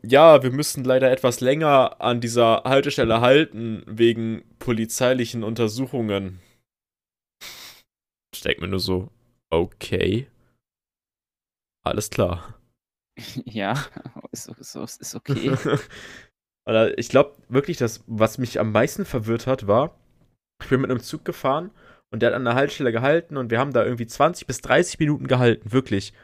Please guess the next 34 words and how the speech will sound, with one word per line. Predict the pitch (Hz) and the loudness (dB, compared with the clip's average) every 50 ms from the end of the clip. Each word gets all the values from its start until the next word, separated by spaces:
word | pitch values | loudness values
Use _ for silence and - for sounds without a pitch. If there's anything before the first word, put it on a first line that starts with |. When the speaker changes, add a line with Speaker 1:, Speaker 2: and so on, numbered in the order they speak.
| _ _ _ _ - | _ _ _ _ 2
Speaker 1:
Zwanzig | 120 143 151 - | 4 4 4 2
bis | - 139 | -4 -4
dreißig | - 139 139 - - | -2 -2 -2 -2 -4
Minuten, | 147 - 117 | -6 -2 0
weil | 117 113 113 | 0 2 2
wir | 117 117 117 - - _ _ _ - | 2 0 0 -4 -12 _ _ _ -2
laut | 113 110 110 117 120 117 - - _ - | 2 4 4 4 4 0 -4 -12 _ -18
Zugführer | - - - - 175 175 - - - 160 151 151 156 151 | -16 -8 -6 -6 -6 -6 -8 -4 -2 0 2 2 2 0
von | - - 123 113 120 - - _ _ | 0 -2 -6 -6 -6 -10 -14 _ _
drei | - - 123 135 143 | 0 4 4 4 4
Zügen | - - - 151 156 143 143 123 | 0 -6 -10 -10 -10 -10 -8 -10
überholt | 120 - 110 104 110 131 143 139 - - | -6 -4 -2 -2 0 -2 -4 -4 -2 0
werden | 98 101 98 98 | 0 0 0 -2
sollten | 98 101 101 101 98 101 131 135 | -2 -2 -2 -2 -2 -4 -8 -8
und | 127 110 104 | -6 -6 -6
am | 98 | -6
Ende | 95 107 117 113 101 | -4 -2 -2 0 0
waren's | 104 104 101 - | 0 -2 -2 -4
irgendwie | - 107 107 98 101 95 | -6 -6 -6 -6 -6 -4
sechs | 95 110 131 - - - | -2 -4 -4 -4 -6 -6
oder | 107 98 98 95 | -6 -4 -4 -4
so. | 92 101 113 143 180 - _ _ _ _ _ _ _ _ _ _ - | -4 -4 -4 -4 -4 -6 _ _ _ _ _ _ _ _ _ _ -4
Speaker 2:
<laughs> | - - - - - - - _ _ _ - - - - - - - - 214 - - - - - | -2 -2 -2 -4 -8 -14 -20 _ _ _ -16 -10 -6 -2 0 2 2 0 0 -4 -10 -10 -6 -2
Speaker 1:
Und | 127 | -2
dann | 131 127 | 0 0
sind | 120 143 139 | -2 0 2
wir | 131 127 | 2 4
losgefahren. | 143 180 233 240 - - - - 151 139 156 180 - - - - - - _ _ - - _ - - - - - _ | 6 4 4 2 -2 -8 -4 0 2 2 2 2 0 -6 -12 -20 -20 -20 _ _ -20 -20 _ -20 -20 -18 -18 0 _
Ey, | - 180 175 143 | 8 10 10 10
und | 143 143 | 8 6
ich | 139 - - | 4 2 0
bin | 139 113 | 0 4
pünktlich | - - 139 120 - 120 - | 6 6 6 6 4 2 4
angekommen. | 104 139 185 - - 120 107 104 101 | 4 4 4 2 2 2 2 2 0